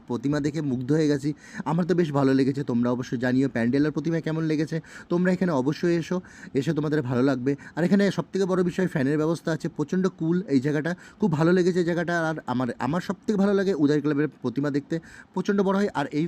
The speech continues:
এই প্রতিমা অনেকটাই বড় হয়, অনেকটাই বড় হয়, প্রায় ষোলো ফিটের প্রতিমা। তোমরা দেখতেই পাচ্ছ মায়ের দর্শন। দেখো মা, মা সবথেকে বেস্ট, আমাদের মা খুব ভালো, আমাদের মা। তো দেখতেই পাচ্ছ, আমি একটু ব্যাকগ্রাউন্ড করেও দেখিয়ে দিলাম তোমাদের।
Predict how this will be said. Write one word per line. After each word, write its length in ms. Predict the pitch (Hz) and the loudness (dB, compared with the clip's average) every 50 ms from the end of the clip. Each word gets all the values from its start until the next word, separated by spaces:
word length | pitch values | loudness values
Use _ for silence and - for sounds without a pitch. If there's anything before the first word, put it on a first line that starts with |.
| - - | -2 0
এই 180 | - 151 160 | 2 2 2
প্রতিমা 360 | 160 - 156 139 - 156 170 - - | 2 0 -2 -2 -2 -2 -4 -2 -2
অনেকটাই 460 | 131 143 170 214 220 - - 233 226 | 0 2 2 2 2 2 0 0 2
বড় 180 | 190 196 196 190 | 2 2 0 0
হয়, 160 | 190 196 190 | 0 0 0
অনেকটাই 380 | - - 175 175 - - 190 | -2 -2 -4 -4 -4 -4 -2
বড় 180 | 180 165 156 147 | -2 -2 -2 -2
হয়, 180 | 135 147 160 160 - - - - - | -2 -2 -2 -4 -6 -8 -18 -12 -6
প্রায় 160 | - 175 180 | -2 -2 -2
ষোলো 260 | 175 - 160 143 156 | 2 4 4 4 4
ফিটের 240 | 147 - 160 160 151 | 4 2 0 -2 -2
প্রতিমা। 360 | 139 147 120 127 131 147 160 - - - - - | -2 -2 -2 0 0 -2 -2 -6 -10 -18 -10 -4
তোমরা 200 | - 120 120 113 | -2 -2 0 0
দেখতেই 320 | 101 120 - - - 175 | -2 -4 -4 -4 -4 -4
পাচ্ছ 180 | 175 175 - 190 | -4 -4 -4 -4
মায়ের 240 | 175 151 151 156 151 | -2 -2 -2 -2 -2
দর্শন। 320 | 156 165 147 - 175 170 165 - - - - - | -2 -4 -4 -4 -6 -8 -8 -10 -16 -20 -14 -12
দেখো 200 | 123 123 - 143 | -10 -6 -4 -2
মা, 260 | 110 104 107 110 113 110 - _ _ _ _ - | -2 0 -2 -2 -4 -8 -14 _ _ _ _ -8
মা 300 | 101 113 120 127 147 180 196 - _ _ _ _ - | -4 -2 -2 -2 -4 -6 -8 -12 _ _ _ _ -20
সবথেকে 960 | - - - - - 127 - _ _ _ _ - - 185 - - 196 196 165 - | -20 -20 -10 -8 -6 -6 -6 _ _ _ _ -4 -2 0 2 2 2 0 0 -4
বেস্ট, 420 | 113 92 117 110 107 - - - - | -4 -2 0 0 -2 -2 -10 -18 -12
আমাদের 300 | - 110 113 117 117 113 | -8 -6 -4 -2 -2 -2
মা 200 | 101 101 95 104 - - _ _ _ _ | -2 -4 -6 -8 -10 -16 _ _ _ _
খুব 180 | - 175 151 123 | -6 -6 -6 -6
ভালো, 260 | - 120 104 101 104 | -6 -6 -6 -4 -6
আমাদের 260 | 101 101 107 104 107 | -6 -6 -6 -6 -6
মা। 140 | 101 107 110 - - - - - - | -6 -8 -8 -12 -16 -20 -20 -12 -8
তো 60 | 117 | -4
দেখতেই 320 | 110 120 120 123 - 147 147 | -2 -2 -2 -2 -2 -2 -2
পাচ্ছ, 240 | 147 139 - - 151 156 - _ - | -2 -4 -6 -8 -10 -10 -10 _ -8
আমি 160 | 123 127 139 | -4 -2 -2
একটু 360 | 135 - - 151 147 139 139 - - - - - - | -2 -2 -2 0 0 0 0 -2 -4 -12 -20 -14 -8
ব্যাকগ্রাউন্ড 400 | 131 113 110 107 120 127 131 135 | -4 -4 -2 -2 -2 -2 -2 -2
করেও 220 | 131 135 135 139 139 | -2 -2 0 0 0
দেখিয়ে 280 | 131 123 - - 135 | 0 -2 -2 -2 -2
দিলাম 240 | 123 127 135 123 135 | -2 -2 -2 -2 -4
তোমাদের। 320 | 131 123 123 120 123 123 | -4 -4 -4 -4 -6 -6